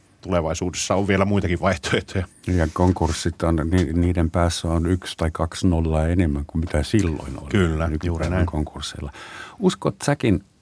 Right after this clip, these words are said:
Speaker 2: tai uskotteko te, että tää kulttuuri muuttuu siihen suuntaan, että yksin yrittämisestä tulee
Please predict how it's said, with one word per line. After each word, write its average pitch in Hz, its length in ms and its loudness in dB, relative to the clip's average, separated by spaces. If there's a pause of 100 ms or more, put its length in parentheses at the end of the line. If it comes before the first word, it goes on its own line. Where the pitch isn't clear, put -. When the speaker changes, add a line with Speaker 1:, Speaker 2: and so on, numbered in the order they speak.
Speaker 2:
tai 90 120 -6 (100)
uskotteko - 460 -10 (100)
te, 107 120 0 (120)
että 101 340 -4
tää 92 240 0
kulttuuri 92 500 -2
muuttuu 87 560 0
siihen 82 320 0
suuntaan, 76 540 -4
että - 240 -8
yksin 85 440 -2
yrittämisestä 78 800 -4
tulee 73 320 -4